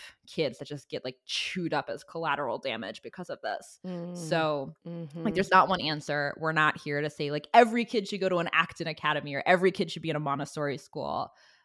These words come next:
Speaker 1: Um, like, we're just aggregating resources and then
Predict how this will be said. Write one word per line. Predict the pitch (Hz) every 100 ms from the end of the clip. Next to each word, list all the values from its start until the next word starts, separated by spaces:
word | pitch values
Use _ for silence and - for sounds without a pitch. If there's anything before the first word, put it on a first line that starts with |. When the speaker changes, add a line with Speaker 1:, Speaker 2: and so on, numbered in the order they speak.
| _ 160
Speaker 1:
Um, | 151 139 127 - - _ _
like, | 160 160
we're | 151 165 151 151
just | 160 123 - - - _ _ _
aggregating | 156 160 156 135 135 160
resources | 143 147 135 156 151 139
and | - 151
then | 143 143 135 135